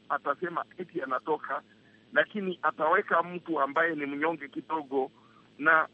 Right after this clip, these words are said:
atakuwa anamvuta, eh, kutoka mbali. Ni kusema ni kama u-, u-, yule kama ataingizwa madarakani kwa njia ambayo si ya kihaki,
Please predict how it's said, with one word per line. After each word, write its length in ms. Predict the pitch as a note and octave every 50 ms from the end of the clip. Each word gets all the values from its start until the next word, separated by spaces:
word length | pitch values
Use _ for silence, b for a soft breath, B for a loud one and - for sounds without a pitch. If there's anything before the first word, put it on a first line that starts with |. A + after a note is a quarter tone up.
| - - -
atakuwa 500 | E3+ E3 - F#3 E3+ - - C4 B3 A3+
anamvuta, 880 | G3+ F#3+ F3+ E3+ E3+ E3+ D3+ C#3+ F3 G#3 F#3+ D#3+ - C#3 A2+ F2+ - - - _ - - _ _ _ _ _ -
eh, 260 | - C3+ C#3 D3 D#3 - b b b b b b b b
kutoka 420 | - F3 - G#3+ G#3+ - - F3+
mbali. 400 | E3 E3 F#3 F3 E3 C#3+ C3+ B2+
Ni 80 | C3 D3
kusema 340 | C3+ - - F#3+ F3+ E3+ D#3+
ni 100 | D#3 D3+
kama 320 | - E3+ E3+ E3 D3+ D3
u-, 420 | C#3+ D3 C#3 - A#2+ C#3 C#3+ C#3 - - - - C#3+
u-, 240 | D3 D3+ D#3+ F3+ F3
yule 360 | F3 D#3 G3 A#3 G#3+ G3+ G3
kama 400 | - G#3+ G3+ G3 F#3+ F3 E3 D#3+ b b b b b b b b b -
ataingizwa 880 | D3+ D3+ - F3+ D#3+ E3 D#3+ D#3+ D#3 F3 G#3 G3 G#3+ G3 D#3 E3 D#3+ C#3+
madarakani 880 | D3 C#3+ C#3 C#3+ C#3+ D3 C#3+ - - E3+ F3 F3+ F3+ F3+ F3+ F3+ F3+ - - -
kwa 140 | D#3+ C#3+
njia 200 | D3 - F3+ E3
ambayo 300 | D3+ D3 D#3 D#3+ D#3+ D#3 D3+ -
si 60 | D#3
ya 120 | D3 C#3+
kihaki, 720 | - - C#3+ - - D#3+ D3+ C#3 - - C3+ B2+ B2 A#2+